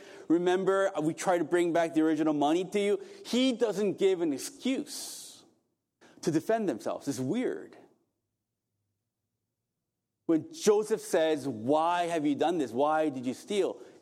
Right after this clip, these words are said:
Verse sixteen, Judah, as the brother's representative, says, "God has revealed, uncovered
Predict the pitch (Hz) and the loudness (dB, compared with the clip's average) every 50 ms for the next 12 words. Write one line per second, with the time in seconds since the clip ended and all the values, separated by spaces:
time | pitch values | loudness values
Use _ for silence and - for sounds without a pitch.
0 | _ - - 175 175 175 - 151 - - - 202 202 190 147 110 - - - - | _ -4 -2 -2 -2 0 -4 -6 -6 -4 -4 -2 0 0 0 -2 -4 -14 -20 -20
1 | - _ _ - - 196 233 240 220 185 151 - - - - 185 202 214 214 208 | -20 _ _ -2 0 2 4 4 4 2 2 0 -4 -6 -2 0 2 2 2 2
2 | 170 185 156 131 185 170 165 170 156 165 156 131 151 131 156 175 165 147 127 113 | 0 -2 0 2 2 2 2 2 2 0 0 0 0 0 0 0 0 -2 -4 -6
3 | - - 123 120 120 127 139 143 - - - _ _ _ _ _ _ _ _ _ | -4 -4 -2 -2 -2 -2 -4 -8 -14 -20 -20 _ _ _ _ _ _ _ _ _
4 | _ _ _ _ _ _ _ _ _ - 156 143 143 147 156 165 165 170 170 147 | _ _ _ _ _ _ _ _ _ 2 2 4 4 4 2 2 0 -2 -4 -4
5 | - 156 135 123 131 131 120 107 107 110 131 131 127 135 139 143 143 - - - | -6 -8 -6 -4 -2 -4 -4 -4 -2 -2 0 0 2 2 2 0 0 -4 -4 -2
6 | 160 160 170 165 156 160 - - - 202 156 165 151 139 139 139 143 135 123 | -2 0 0 0 -2 -4 -6 -2 -2 0 0 2 0 2 0 0 -2 -4 -8